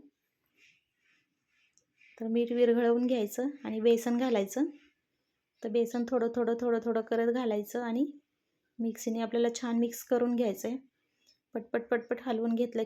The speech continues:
की गुठळ्या होत नाही आणि त्याचा, अ, असा मस्त असा गोळा बनला पाहिजे, तेव्हा समजायचं की हे आपल्याला वड्या थापण्यासाठी बेसन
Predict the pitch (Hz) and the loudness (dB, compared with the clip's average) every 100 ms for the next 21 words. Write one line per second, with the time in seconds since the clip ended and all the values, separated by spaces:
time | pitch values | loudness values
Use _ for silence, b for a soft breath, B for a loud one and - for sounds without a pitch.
0 | 226 233 233 233 233 226 226 226 220 233 | -2 -2 0 0 0 -2 -2 -2 -4 -6
1 | - _ _ _ _ _ _ _ _ - | -12 _ _ _ _ _ _ _ _ -8
2 | 214 220 226 233 226 - _ _ _ _ | -6 -4 -2 -4 -6 -12 _ _ _ _
3 | _ _ _ _ _ _ _ _ _ _ | _ _ _ _ _ _ _ _ _ _
4 | _ _ b b b b - 233 247 247 | _ _ b b b b -4 -2 0 0
5 | 254 - - 226 226 226 220 233 - 226 | -2 -6 -6 -2 0 0 -2 -4 -6 -4
6 | 240 247 240 254 254 254 247 254 - 226 | -2 -2 0 0 2 0 0 -2 -6 6
7 | 240 233 240 247 226 220 220 208 202 233 | 8 8 6 4 4 2 2 0 0 -4
8 | 269 _ - 220 233 247 233 214 208 208 | -8 _ -2 -2 0 0 0 0 -2 -4
9 | 226 214 214 214 214 214 233 226 214 214 | -4 -2 0 -2 0 0 0 0 0 0
10 | 233 214 208 208 208 214 214 240 | -4 -4 -4 -4 0 -2 0 0